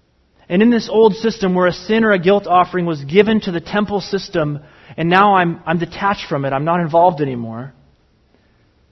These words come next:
the thanksgiving offering is something that the givers eat. We're gonna bring this bowl, we're gonna bring olive oil, we're gonna bring bread,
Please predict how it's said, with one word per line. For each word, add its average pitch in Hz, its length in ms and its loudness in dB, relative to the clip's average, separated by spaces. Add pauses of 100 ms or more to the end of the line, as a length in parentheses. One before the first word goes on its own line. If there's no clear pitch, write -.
(600)
the 170 60 -8
thanksgiving 214 960 0
offering 160 460 0
is 156 120 -8
something 202 300 0
that 180 140 -2
the 170 80 -6
givers 190 580 0
eat. 240 320 -6 (1200)
We're 196 120 0
gonna 208 140 2
bring 220 280 2
this 202 160 -2
bowl, 196 320 2
we're 175 100 0
gonna 180 140 -2
bring 208 440 -2 (120)
olive 208 360 4
oil, 175 220 2
we're 170 100 0
gonna 196 160 0
bring 202 540 0
bread, 175 680 2